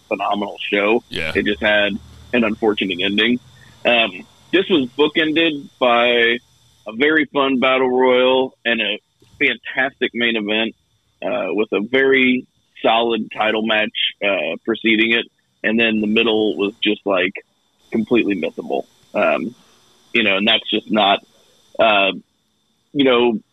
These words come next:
Speaker 1: that's just not how A E W has been with their pay-per-views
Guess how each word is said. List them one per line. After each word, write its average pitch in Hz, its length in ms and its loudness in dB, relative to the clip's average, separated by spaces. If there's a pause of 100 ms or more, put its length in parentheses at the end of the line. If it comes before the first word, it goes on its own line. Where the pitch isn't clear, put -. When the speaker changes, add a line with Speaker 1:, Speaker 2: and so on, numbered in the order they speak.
(560)
Speaker 1:
that's 127 120 0
just 127 140 -2
not 131 180 0
how 127 220 0
A 107 40 2
E 123 180 2
W 120 320 2
has 113 180 -8
been 117 460 2 (180)
with 117 240 -2
their 107 540 0
pay-per-views 95 840 -6